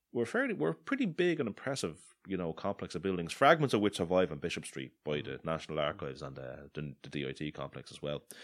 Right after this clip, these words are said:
Now, this was, now, funnily enough, three of, um, three of the men who was, who would, who would have, um, been executed after the Rising were all present in Jacob's Factory. Thomas McDonagh,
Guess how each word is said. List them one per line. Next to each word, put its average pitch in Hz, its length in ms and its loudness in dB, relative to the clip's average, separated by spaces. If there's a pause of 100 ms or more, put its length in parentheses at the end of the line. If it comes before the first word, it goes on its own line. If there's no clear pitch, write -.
(340)
Now, 113 80 12
this 160 160 12
was, 120 140 4
now, 120 260 12
funnily 151 300 8
enough, 117 240 8 (1040)
three 175 540 10
of, 120 240 10
um, 95 420 6 (720)
three 160 320 6
of 143 80 6
the 127 40 2
men 107 220 6
who 95 160 4
was, 87 280 0
who 95 60 -4
would, 95 100 2 (100)
who 95 80 -2
would 92 160 2
have, 80 120 -4
um, 80 420 -4 (600)
been 95 140 2
executed 92 360 0
after 82 220 2
the 80 60 -8
Rising 80 360 0
were 82 100 0
all 80 100 2
present - 380 -10 (160)
in 76 100 -8
Jacob's 73 340 -4
Factory. 65 320 -10 (800)
Thomas 113 240 8
McDonagh, 123 380 8